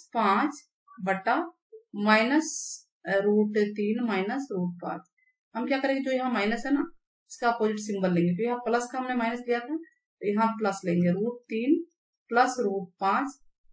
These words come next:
बटा रूट तीन प्लस रूट पाँच। अब ध्यान दीजिएगा, वहां तो एक था, तो as it is आ गया, यहाँ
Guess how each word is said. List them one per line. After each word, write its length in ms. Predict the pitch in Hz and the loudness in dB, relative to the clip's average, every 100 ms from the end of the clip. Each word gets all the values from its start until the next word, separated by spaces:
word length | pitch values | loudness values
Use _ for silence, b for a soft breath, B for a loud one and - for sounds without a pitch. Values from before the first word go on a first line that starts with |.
| 185 | -2
बटा 340 | 180 175 226 339 339 _ _ _ - | 0 2 0 -2 -6 _ _ _ -8
रूट 340 | 190 214 214 - | -2 0 -2 -6
तीन 380 | 202 214 294 339 - _ _ 208 | -6 0 0 0 -8 _ _ 0
प्लस 280 | 220 285 226 | 2 2 -4
रूट 320 | 180 214 - - | -4 -4 -6 -8
पाँच। 400 | 117 - - _ _ _ _ _ - | -8 -8 -16 _ _ _ _ _ -10
अब 140 | - | -4
ध्यान 260 | 202 247 240 | 0 0 0
दीजिएगा, 320 | 226 226 277 277 208 202 | 0 0 0 -4 -8 -6
वहां 220 | 196 254 254 | -2 -2 -2
तो 140 | 175 - | -4 2
एक 240 | 202 208 - | 2 2 -6
था, 220 | _ 208 - _ _ - _ - | _ -20 -20 _ _ -20 _ 0
तो 60 | |
as 200 | 208 208 | 4 4
it 100 | 208 | 4
is 120 | 208 190 | 2 4
आ 120 | 180 | 2
गया, 160 | 175 101 | 2 -4
यहाँ 240 | - 214 | -4 -6